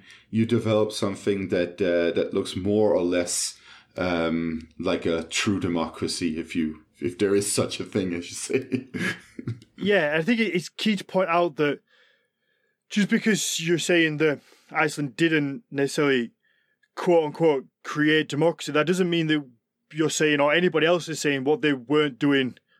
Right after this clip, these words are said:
Speaker 2: wasn't very good for the times, and it wasn't kind of groundbreaking for the times, and they weren't doing the best that they could. Nobody's trying to take anything away from the fact or say,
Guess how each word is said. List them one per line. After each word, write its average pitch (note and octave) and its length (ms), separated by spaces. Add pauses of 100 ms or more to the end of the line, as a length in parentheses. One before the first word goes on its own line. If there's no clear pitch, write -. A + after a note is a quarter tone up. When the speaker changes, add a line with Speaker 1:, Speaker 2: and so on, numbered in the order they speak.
(120)
Speaker 2:
wasn't D3 300
very D#3 260
good C3+ 180
for - 100
the C3 100
times, C#3+ 500
and B2+ 100
it C3 40
wasn't C#3 360
kind C3+ 180
of A#2 80
groundbreaking C#3 540
for C#3 80
the C3 60
times, C#3 300
and C3+ 100
they C3+ 60
weren't C3+ 400 (640)
doing C#3+ 200
the C3+ 100
best D3 280
that C3+ 80
they C3 140
could. F3+ 300 (420)
Nobody's F#3+ 320
trying E3 160
to F3 120
take E3 140
anything D#3 240
away D3+ 340
from D3+ 380 (320)
the D3 80
fact C#3+ 320
or C#3+ 80
say, C#3+ 480